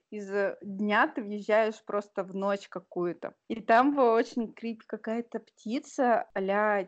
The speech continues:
тетерев, че-то такое, ну, с красивыми, короче,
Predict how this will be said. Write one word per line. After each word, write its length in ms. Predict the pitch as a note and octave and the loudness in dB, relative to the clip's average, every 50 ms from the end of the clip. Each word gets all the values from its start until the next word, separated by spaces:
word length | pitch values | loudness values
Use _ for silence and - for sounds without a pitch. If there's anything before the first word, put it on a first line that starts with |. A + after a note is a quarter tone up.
| - _ | -6 _
тетерев, 640 | _ - G#3 G#3 A3 A#3+ A#3 - - A#3 G#3+ G#3 G3 G3+ - - | _ -6 -4 -4 -4 -4 -8 -10 -8 -6 -6 -6 -6 -8 -14 -20
че-то 260 | - - G#3+ G3+ G#3+ | -16 -12 -10 -8 -6
такое, 440 | G3+ G3+ G3 G3 - - G3+ G3 F#3 F#3+ | -4 -4 -4 -4 0 2 2 2 2 0
ну, 180 | G3 G3 B2+ | -6 -8 -10
с 100 | - - - | -12 -14 -10
красивыми, 680 | - G#3 G3 G3+ - - A#3 A3+ G#3+ G3+ G3 F#3+ F3+ | -6 -6 -6 -6 -6 -4 -2 0 0 0 -2 -4 -6
короче, 340 | F#3 G3 F#3+ F3+ F3+ - | -4 -4 -2 -2 -4 -6